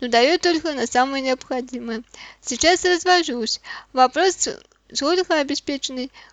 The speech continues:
мужчина должен давать жене денег? Как правильно просить деньги? Как опять не нарваться на жадного мужчину? Ведь до свадьбы мой муж, э, осорил деньгами, чтобы меня завоевать».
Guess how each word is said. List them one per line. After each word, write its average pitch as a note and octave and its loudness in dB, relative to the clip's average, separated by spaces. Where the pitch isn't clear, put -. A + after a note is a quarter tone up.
мужчина E4+ 0
должен D4 0
давать B3 2
жене C4 -2
денег? B3+ -2
Как E4 2
правильно C#4+ 2
просить C4+ 0
деньги? A#3+ -4
Как E4+ 4
опять D4+ 4
не C#4 -8
нарваться B3 0
на B3 0
жадного C4+ -2
мужчину? B3+ -10
Ведь B3 -2
до C4 6
свадьбы F#4 4
мой D4 -6
муж, D#4+ -4
э, A3+ 2
осорил C#4 2
деньгами, C4 2
чтобы C4+ -4
меня B3+ -2
завоевать». C4+ -4